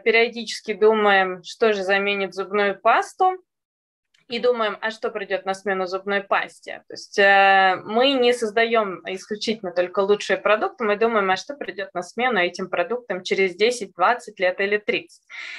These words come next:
И в этом плане мы достаточно сенситивны в, э, положительном ключе к стартапам, к новым идеям. У нас есть много проектов,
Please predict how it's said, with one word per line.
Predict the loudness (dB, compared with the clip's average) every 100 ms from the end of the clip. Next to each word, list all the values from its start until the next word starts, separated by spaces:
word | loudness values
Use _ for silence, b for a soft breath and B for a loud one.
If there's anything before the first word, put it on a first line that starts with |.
| B -6
И | 0
в |
этом | 2 0 0
плане | 2 2 2 0
мы | 2 2 4 4 2
достаточно | 0 0 -2 -4 -10
сенситивны | -6 -4 -4 -8 -4 -2 2 0 -2 -2
в, | 2
э, | 4 4 2 -2 _ _ _
положительном | -2 -2 -2 -10 -14 -16
ключе | -14 -12 -4 0 0 B B B B -4
к | 2 4
стартапам, | 2 2 0 2 2 2 -2 -6
к | -4
новым | 0 2 2 0 -2
идеям. | 0 0 2 0 -2
У |
нас | -4 -4 -8
есть | -14 -8
много | -2 0 0
проектов, | -4 0 2 2 -2 -18